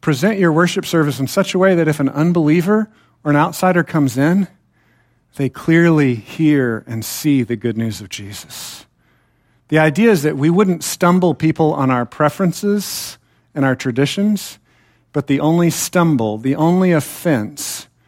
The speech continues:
would be the good news of Jesus Christ. So, so we're always working. It's, you can't, you can't do church without traditions. You can't do church without preferences or culture, right? Every church has their culture. Every church has their preferences. There's always some kind of structure.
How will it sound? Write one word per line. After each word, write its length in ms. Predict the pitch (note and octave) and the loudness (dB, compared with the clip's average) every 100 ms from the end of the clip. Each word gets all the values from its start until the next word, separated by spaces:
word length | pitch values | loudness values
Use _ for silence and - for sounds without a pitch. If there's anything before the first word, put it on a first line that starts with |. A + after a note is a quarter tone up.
| _ _ - | _ _ -8
would 120 | C3+ | -2
be 140 | C3+ | 0
the 100 | B2+ | 0
good 160 | B2 C3+ | 0 0
news 220 | C3 B2+ | 0 -2
of 60 | A2 | -6
Jesus 320 | B2 G#2 A#2 | -10 -10 -10
Christ. 580 | - A2+ F#2+ - - - _ _ _ _ _ _ _ _ _ _ _ | -4 -4 -4 -12 -16 -20 _ _ _ _ _ _ _ _ _ _ _
So, 220 | - F#3+ F#3+ | -4 -2 0
so 160 | - | 0
we're 160 | D#3+ F3 | 0 2
always 380 | E3+ G3+ G3 C#3 | 2 4 2 2
working. 380 | F3+ F3+ C#3 C3 | 0 2 0 0
It's, 200 | - F#3 F3+ E3+ - | -4 -12 -16 -16 -14
you 200 | F#3+ D#3+ | -4 -2
can't, 420 | - G3 G#3 G3+ - _ _ - | 0 2 2 2 -6 _ _ -2
you 140 | E3 | -2
can't 720 | E3 A3+ G3+ F3 F3+ - C3 | 2 2 2 -4 -18 -18 -8
do 200 | C3 G3 | 2 4
church 580 | G3 - F3+ C#3 B2 - | 4 2 2 2 -2 -4
without 540 | C3 D3+ E3+ F3 E3+ - | -2 2 4 4 2 -6
traditions. 560 | B2 G#2 - F#2+ A2 | -6 -6 -10 -12 -8
You 60 | D#3 | 0
can't 280 | G3+ F#3+ D#3+ | 0 0 4
do 160 | F3 | 4
church 360 | - F3+ E3 - | 4 2 0 0
without 520 | D3+ D#3 D3+ D3+ - _ _ | 2 4 2 0 -8 _ _
preferences 500 | - D#3+ D#3 C#3 B2 | 0 2 2 0 -4
or 60 | A#2 | -4
culture, 400 | - C#3 - F#2 | -2 -2 -4 0
right? 220 | C3 D3+ | 2 4
Every 240 | D3+ F3 | 4 2
church 240 | - E3 - | 2 0 2
has 220 | D3+ D3 | 0 0
their 140 | D#3+ | -2
culture. 380 | D3+ D3 D3 D#3 | -2 -4 -2 -2
Every 180 | C#3 C#3+ | 0 0
church 260 | - C#3+ D3+ | -2 -2 0
has 120 | C3+ | -2
their 100 | D#3 | -4
preferences. 540 | - C3 C3+ A#2+ C3 | -2 -2 -4 -8 -6
There's 160 | C3 C#3 | -4 0
always 180 | F3 E3 | 0 0
some 200 | D#3 C#3+ | -2 -2
kind 160 | D#3 | -2
of 60 | D3+ | -2
structure. 520 | - C#3 - C#3 | -2 -2 -2 -6